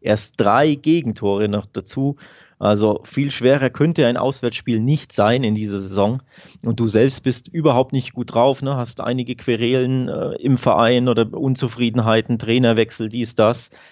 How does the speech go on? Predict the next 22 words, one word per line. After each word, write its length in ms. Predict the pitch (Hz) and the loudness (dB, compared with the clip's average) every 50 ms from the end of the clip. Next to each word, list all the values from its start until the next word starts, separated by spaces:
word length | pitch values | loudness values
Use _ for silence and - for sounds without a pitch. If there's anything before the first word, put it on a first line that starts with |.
| - - - - _ _ _ - | -20 -20 -20 -20 _ _ _ -4
Ähm, 460 | - 110 107 107 110 110 110 107 104 - _ _ _ - | 0 2 4 4 4 4 2 0 -2 -6 _ _ _ 0
ja, 200 | 107 107 98 98 | 2 2 2 2
dementsprechend 840 | 95 104 104 110 110 110 - - 113 113 107 113 110 104 - - _ _ _ _ _ | 2 0 0 0 -2 -2 -4 -4 -4 -4 -2 -4 -6 -6 -8 -16 _ _ _ _ _
super, 460 | - 117 110 123 165 190 180 - 120 | -12 -8 0 2 2 2 4 2 2
super 260 | 98 90 95 - - 101 | 2 0 -4 -6 -6 -6
schweres 360 | - - 104 98 95 101 92 | -2 2 2 2 2 0 -2
Spiel 300 | - - - 104 107 - | -4 -4 -2 -2 -2 0
und 420 | - 110 107 107 - - - - | 0 0 0 0 -2 -6 -2 0
der 80 | 104 98 | 0 2
Druck 320 | - 101 107 127 127 - - _ _ | 2 2 2 2 2 -2 -10 _ _
liegt 260 | - 113 113 - - | -2 -2 -2 -2 -2
absolut 720 | - 113 117 120 - - 120 101 107 110 107 107 - _ - | 0 0 0 0 -2 -2 -2 0 0 0 -2 -2 -6 _ -2
beim 140 | 98 95 | -2 0
B 140 | 92 101 101 | 2 0 0
V 120 | 95 101 90 | 0 -2 -2
B, 160 | - 110 98 | 0 0 0
da 80 | 92 | 0
gebe 180 | 92 95 - - | 0 -2 -4 -6
ich 80 | 90 - | -6 -6
dir 120 | - 92 | -8 -8
voll 300 | - - 98 92 - - | -4 -2 0 0 0 -2
recht. 320 | - - - - - - | -4 -8 -10 -10 -14 -20